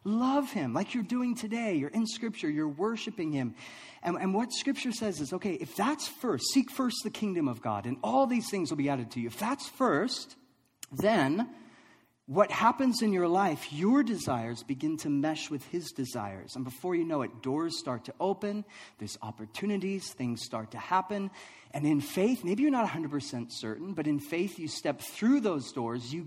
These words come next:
go for it. Your car is going somewhere, and God's Spirit is guiding you and navigating you,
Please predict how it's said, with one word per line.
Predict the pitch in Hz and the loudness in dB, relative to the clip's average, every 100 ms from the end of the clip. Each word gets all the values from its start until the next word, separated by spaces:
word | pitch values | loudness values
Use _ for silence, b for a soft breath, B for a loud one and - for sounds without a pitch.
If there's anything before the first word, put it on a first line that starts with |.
| 135 | -2
go | 214 285 285 | 2 2 2
for | - 135 113 | -2 -2 0
it. | 190 - B B B B B | -2 -4 B B B B B
Your | 151 190 | 0 0
car | 185 - 208 240 247 | 0 0 2 4 2
is | 220 147 - | 0 -2 -2
going | - 220 254 226 | 0 2 2 2
somewhere, | - 151 131 120 143 | 0 -2 0 2 0
and | 156 | 0
God's | 190 226 220 | 0 0 -2
Spirit | - 226 220 208 | -6 0 0 2
is | 170 135 | -2 -4
guiding | - 165 202 220 185 135 | -6 -2 0 0 2 2
you | 131 | 2
and | 135 | 2
navigating | 147 175 214 208 165 147 131 123 | 0 0 -2 0 0 0 0 0
you, | 127 131 | 0 -2